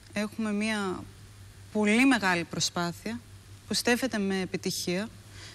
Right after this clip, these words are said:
με μία κυβέρνηση που μάτωσε, μέσα σε μία κοινωνία που μάτωσε, έτσι. Άρα, ε, δεν έχω κάτι περισσότερο να σχολιάσω για αυτό που λέει η αξιωματική αντιπολίτευση. Το,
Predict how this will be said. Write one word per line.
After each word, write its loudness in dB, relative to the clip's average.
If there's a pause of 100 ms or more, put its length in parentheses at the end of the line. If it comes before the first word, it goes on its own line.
(120)
με 2
μία 6
κυβέρνηση 2
που -2
μάτωσε, 2 (880)
μέσα 6
σε 2
μία 6
κοινωνία 6
που -4
μάτωσε, -6 (300)
έτσι. -10 (100)
Άρα, 0 (880)
ε, 0
δεν 6
έχω 2
κάτι -2
περισσότερο 0
να 0
σχολιάσω 0 (200)
για -2
αυτό -2
που -8
λέει 2
η 4
αξιωματική 0
αντιπολίτευση. -2
Το, -6